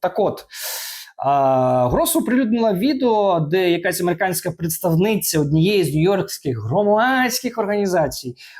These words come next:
заявила, що вона б номінувала Гросу на, м, цю посаду культурної представниці.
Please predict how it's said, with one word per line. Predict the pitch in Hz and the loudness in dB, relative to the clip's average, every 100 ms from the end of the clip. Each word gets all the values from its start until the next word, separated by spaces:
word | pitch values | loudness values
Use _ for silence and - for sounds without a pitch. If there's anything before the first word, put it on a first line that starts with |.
| - | -8
заявила, | 127 170 165 254 208 | 0 2 2 2 2
що | 160 - 190 | 0 -2 0
вона | 190 247 240 | 2 2 0
б | 156 | 0
номінувала | 165 208 202 208 196 170 214 220 214 196 | 2 2 2 2 2 2 2 2 2 0
Гросу | 135 190 202 - 180 170 - - - _ _ 127 | 0 0 0 -2 -2 -2 -4 -16 -20 _ _ 0
на, | 139 147 143 165 175 170 160 - | 2 2 2 2 2 2 0 -4
м, | 135 139 135 135 127 123 120 | -6 -4 -2 0 0 -2 -4
цю | - 175 | -10 -6
посаду | 156 - 175 165 143 | -4 -2 0 2 0
культурної | 139 127 156 143 135 127 | 0 -2 -2 -2 0 0
представниці. | 135 131 - 127 120 131 110 - - | -2 -4 -6 -6 0 0 -2 -8 -20